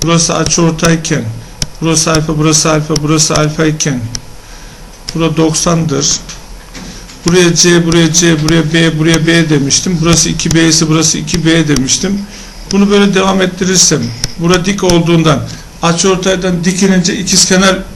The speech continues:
üçgen olur. Bura iki B artı C. Sonra bunun şurası iki B artı iki C. Burada iki B artı iki C olmalı.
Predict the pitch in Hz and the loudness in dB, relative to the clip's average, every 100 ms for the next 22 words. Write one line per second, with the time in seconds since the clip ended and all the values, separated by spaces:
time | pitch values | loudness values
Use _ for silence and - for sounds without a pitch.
0 | - 151 - 156 143 131 110 - - - | -4 -2 2 2 2 0 -6 -12 -8 -6
1 | 170 180 180 170 190 180 190 - 175 165 | 0 0 2 0 2 2 2 4 4 2
2 | 160 127 147 165 - - - - - - | 0 0 2 2 -2 -8 -14 -18 -20 -20
3 | - - - - - 202 202 185 208 214 | -20 -20 -10 -4 0 4 4 2 2 0
4 | - 185 - - 202 208 202 - - - | -4 -4 0 2 4 4 2 -2 -2 0
5 | 226 196 - 220 190 220 233 202 202 220 | 0 0 0 0 2 2 4 2 2 0
6 | 240 208 170 151 151 185 202 196 180 190 | 0 2 2 2 2 2 4 2 2 2
7 | 160 165 160 156 151 156 156 160 147 143 | 4 4 4 2 2 0 2 4 2 2
8 | 139 139 139 180 | 0 0 0 -2